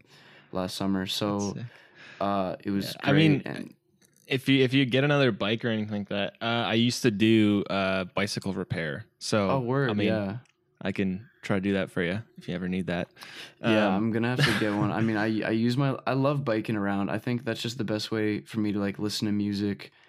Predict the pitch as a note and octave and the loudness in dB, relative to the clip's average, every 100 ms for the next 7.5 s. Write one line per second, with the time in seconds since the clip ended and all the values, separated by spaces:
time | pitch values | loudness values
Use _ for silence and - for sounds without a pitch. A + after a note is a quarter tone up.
0 | _ _ - A#2+ B2+ A#2+ - A2+ G#2 G2+ | _ _ -2 0 2 0 2 2 4 2
1 | A2 - A#2+ A2 G#2 - G2+ G#2 A2 A2 | -2 -4 -6 -4 -4 -4 -4 -2 -2 -2
2 | A2+ G#2+ A2 G2+ G#2 G2 G2 G#2+ G#2 G2+ | -2 0 0 -2 -2 -2 -4 -2 -2 -2
3 | G2 G2+ G2 G#2 - A#2+ A#2 A2+ A2 G#2+ | -2 -2 -2 -6 -2 -2 -2 -2 -2 -2
4 | G2+ G2 F#2 G2+ G2+ G2 E2 F#2+ A2 G2+ | -4 -6 -4 -4 -2 -4 -2 -2 -2 -2
5 | F2+ - - - - - G#2 G#2 G2+ F#2+ | -6 -8 -14 -20 -20 -10 -6 -4 -2 -2
6 | G2 G2 F#2+ F2 F#2 G2 G2 - F#2+ G2 | 0 -2 -2 -4 -4 -4 -6 -10 -6 -4
7 | G#2 A#2 B2 G#2+ G2 | -2 -2 -2 -2 -6